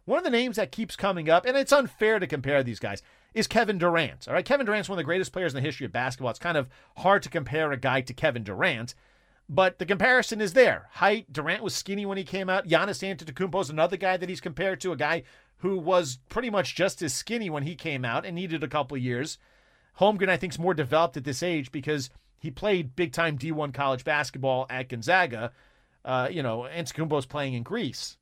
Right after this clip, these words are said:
Different. And Milwaukee was a perfect setting for him to kinda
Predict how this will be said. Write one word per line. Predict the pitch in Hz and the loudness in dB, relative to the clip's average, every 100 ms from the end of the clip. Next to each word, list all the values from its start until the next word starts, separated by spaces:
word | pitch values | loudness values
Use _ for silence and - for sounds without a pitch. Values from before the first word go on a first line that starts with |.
| - | 0
Different. | 202 - 78 - _ _ _ _ _ _ _ _ _ _ _ | 0 0 -12 -16 _ _ _ _ _ _ _ _ _ _ _
And | 208 | 4
Milwaukee | 233 226 233 233 | 6 8 6 4
was | 247 | -2
a | 202 | 0
perfect | 233 226 - | -2 -2 -2
setting | 214 202 | -2 -2
for | 147 | -4
him | 160 226 | -2 -2
to | 208 | -4
kinda | - 170 151 | -2 2 2